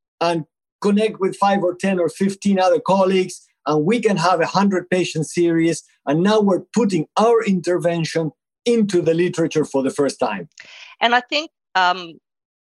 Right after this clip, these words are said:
Speaker 2: I see, and being involved in the leadership group of S I O, and Santosh is on the board, really seeing that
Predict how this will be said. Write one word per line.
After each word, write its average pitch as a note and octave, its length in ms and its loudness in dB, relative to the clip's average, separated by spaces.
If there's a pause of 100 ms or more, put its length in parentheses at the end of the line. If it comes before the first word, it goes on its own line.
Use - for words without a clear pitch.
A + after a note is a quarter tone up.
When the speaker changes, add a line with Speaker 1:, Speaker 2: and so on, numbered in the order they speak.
(160)
Speaker 2:
I A3+ 160 6
see, B3+ 300 0
and A3 280 -2
being A#3+ 200 0
involved G#3+ 500 0
in G3+ 100 -6
the F3+ 80 -2
leadership F#3+ 480 -2
group F#3+ 300 -4
of F3+ 360 -4
S - 200 -4
I F3+ 160 4
O, F#3 180 2
and F3+ 100 -2
Santosh G3 520 -4
is F3 120 -14
on F3+ 140 -2
the E3 180 -12
board, G3 360 0 (600)
really C4+ 360 0
seeing A#3 580 -4
that F3 240 2